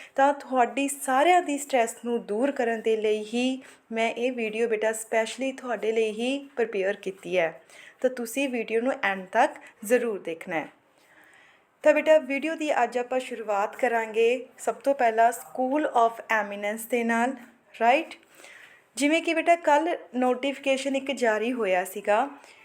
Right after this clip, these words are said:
ਜਿਹਦੇ ਵਿੱਚ ਆਪਾਂ ਨੂੰ ਦੱਸਿਆ ਗਿਆ ਕਿ School of Eminence ਦੀ ਜਿਹੜੀ ਕਾਉਂਸਲਿੰਗ ਡੇਟ ਹੈਗੀ ਹੈ, ਠੀਕ ਹੈ ਜੀ, ਉਹ ਕਦੋਂ ਤੋਂ ਹੋਏਗੀ ਸ਼ੁਰੂ? ਪੰਦਰਾਂ ਮਈ ਦੋ ਹਜ਼ਾਰ ਚੌਵੀ ਤੋਂ। I think ਤੁਸੀਂ ਸਾਰਿਆਂ ਨੇ ਉਹ ਨੋਟੀਫਿਕੇਸ਼ਨ ਦੇਖਿਆ ਹੋਏਗਾ,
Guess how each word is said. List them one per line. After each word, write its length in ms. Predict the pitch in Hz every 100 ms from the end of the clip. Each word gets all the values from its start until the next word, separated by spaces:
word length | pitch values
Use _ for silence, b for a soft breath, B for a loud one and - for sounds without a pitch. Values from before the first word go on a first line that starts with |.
| B B -
ਜਿਹਦੇ 260 | 262 320
ਵਿੱਚ 180 | 311 285
ਆਪਾਂ 260 | 254 254 247
ਨੂੰ 120 | 269
ਦੱਸਿਆ 380 | 240 214 - 262
ਗਿਆ 340 | 269 226 196 226
ਕਿ 240 | 254 285
School 580 | 277 - - 262 285 330 330 -
of 240 | 233 240 -
Eminence 580 | 226 214 220 214 214 214 -
ਦੀ 300 | 226 254 302 _ 208
ਜਿਹੜੀ 260 | 226 269 269 -
ਕਾਉਂਸਲਿੰਗ 600 | - 233 240 - 330 330
ਡੇਟ 340 | 254 233 208 - 247
ਹੈਗੀ 320 | 226 202 202
ਹੈ, 200 | 214 262 - B B B B
ਠੀਕ 160 | 262 269
ਹੈ 60 |
ਜੀ, 180 | 277 285
ਉਹ 280 | 285 302 302
ਕਦੋਂ 340 | 262 233 240 262
ਤੋਂ 360 | 262 269 277 269 -
ਹੋਏਗੀ 320 | 262 254 277
ਸ਼ੁਰੂ? 420 | 277 277 285 359 - _ -
ਪੰਦਰਾਂ 520 | 254 240 240 285 311
ਮਈ 400 | 311 247 220 262 285
ਦੋ 260 | 214 208 208
ਹਜ਼ਾਰ 380 | 233 240 247 269 -
ਚੌਵੀ 380 | 254 190 175 160
ਤੋਂ। 200 | 175 151 170 _ _ _ _ _ _
I 100 | 214 208
think 240 | 254 262
ਤੁਸੀਂ 200 | 254 262
ਸਾਰਿਆਂ 400 | 254 226 214 247
ਨੇ 160 | 262 254
ਉਹ 80 | 254
ਨੋਟੀਫਿਕੇਸ਼ਨ 720 | 233 214 226 220 226 226 233
ਦੇਖਿਆ 400 | 214 202 202 233
ਹੋਏਗਾ, 460 | 247 226 220 269